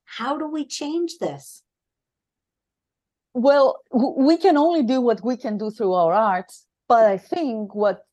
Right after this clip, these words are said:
Speaker 2: we really must consider is how our voices can reach out to those in power who are ultimately responsible and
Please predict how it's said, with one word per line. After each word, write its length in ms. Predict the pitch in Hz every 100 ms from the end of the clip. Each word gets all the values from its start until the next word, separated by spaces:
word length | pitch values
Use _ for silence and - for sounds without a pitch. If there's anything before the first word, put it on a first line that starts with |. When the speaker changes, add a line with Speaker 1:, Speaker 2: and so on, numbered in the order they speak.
| _
Speaker 2:
we 260 | 208 226 202
really 460 | 190 240 262 226
must 260 | 214 196 -
consider 640 | 185 170 202 180 180 165 -
is 160 | 180
how 600 | - 208 202 208 208 - _ _ _ _
our 240 | 175 226 285
voices 560 | 254 233 226 - 214
can 240 | - 208 180
reach 340 | 196 196 - -
out 380 | 185 208 240 247
to 80 | 240
those 340 | 190 208 208
in 140 | 190 185
power 520 | - 214 226 240 254 - _ _ _
who 120 | 247
are 260 | 208 208 214 220
ultimately 500 | 214 220 208 214 185
responsible 920 | 185 180 - 185 185 - 175 180 175
and 380 | 208 202 190 -